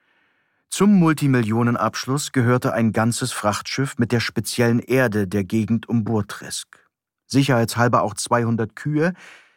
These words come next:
denn der amerikanische Västerbottenkäse sollte dem Original ja so weit wie möglich ähneln. Granlund ließ auch in den Vertrag aufnehmen, dass die amerikanische Variante in ihrem Markenzeichen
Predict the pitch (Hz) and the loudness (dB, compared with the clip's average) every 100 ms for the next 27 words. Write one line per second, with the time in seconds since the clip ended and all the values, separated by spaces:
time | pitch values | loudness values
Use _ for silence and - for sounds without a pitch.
0 | _ - 127 131 127 135 - 151 185 180 | _ -4 0 2 0 -2 -4 -2 0 0
1 | 147 - 147 - 98 98 107 101 - 107 | -2 -4 -6 -2 -2 -2 -2 -4 0 0
2 | 101 123 110 120 120 113 107 107 117 110 | 0 -2 2 0 0 -2 -2 -2 -2 0
3 | 110 117 120 113 110 104 104 139 - 113 | 2 2 2 0 0 -2 -2 -2 -2 -2
4 | 110 110 113 - 120 110 90 65 - _ | 0 -2 -8 -10 -8 -6 -6 -8 -12 _
5 | _ _ _ _ _ _ _ - 117 131 | _ _ _ _ _ _ _ -2 2 4
6 | 135 143 170 175 - - - 131 - 143 | 4 4 2 0 -10 -14 -4 -2 2 2
7 | 208 175 123 107 110 - 113 - 110 120 | 2 0 0 -2 -4 0 -2 0 -2 -2
8 | 131 131 147 147 - - - - - 123 | -2 0 0 -2 -6 -20 -20 -16 -8 -2
9 | - 135 - - 147 180 202 170 143 139 | 0 2 0 -2 0 2 2 0 0 0
10 | 139 117 135 139 165 - 127 117 120 117 | 2 2 0 0 -4 0 0 2 2 4
11 | 117 151 180 139 - 110 107 - 156 175 | 4 2 0 -4 -2 0 -2 0 0 0